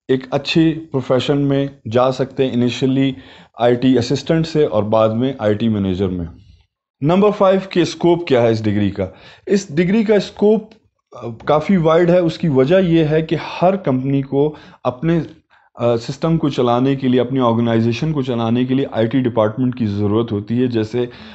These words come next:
अकाउंट्स डिपार्टमेंट किसी भी ऑर्गेनाइजेशन के लिए एसेंशियल है, ज़रूरी है। आजकल के दौर में आईटी डिपार्टमेंट ज़रूरत है हर ऑर्गेनाइजेशन के लिए। It varies कि कंपनी कितनी बड़ी है, कितनी छोटी है, उसी हिसाब से आईटी डिपार्टमेंट की स्ट्रेंथ,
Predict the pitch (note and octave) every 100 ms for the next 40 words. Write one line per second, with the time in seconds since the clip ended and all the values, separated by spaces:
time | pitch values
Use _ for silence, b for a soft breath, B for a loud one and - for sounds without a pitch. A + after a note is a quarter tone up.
0 | B A#2+ C3+ E3 F3+ C#3+ C#3+ C3+ B2+ C#3+
1 | D3 C#3+ C3 - D#3 D3 C#3+ B2+ B2+ A#2+
2 | B2 A#2 C#3 C3+ C3 B2+ B2+ - G2+ -
3 | C3+ C3+ D#3 C#3+ C3 A#2 A#2 B2 C3 C#3+
4 | - C#3 E3 - C#3+ C3+ B2+ B2 C#3 G2+
5 | A2 B2 A#2 G#2+ G#2 A2 A2+ G2 G2 G2
6 | - - _ _ - G#2+ A2+ F2 - A#2+
7 | B2 D#2 - _ G#2+ G#2 G#2 G2 G2 G2+
8 | G2 F#2+ F2 E2+ E2+ B B - D3 D#3
9 | D#3 E3 F3+ - D#3+ C#3 C#3 E3 E3 E3+
10 | D#3+ D#3+ D3 C#3 D3 C#3+ C#3 B2+ D3 D3
11 | C3+ C3 D3 C3 B2+ B B B C#3+ C3
12 | E3 C#3 C#3+ B2+ - A#2+ B2 C3+ A#2+ A#2+
13 | A#2 A#2 C#3 C3+ B2+ A#2 - B2+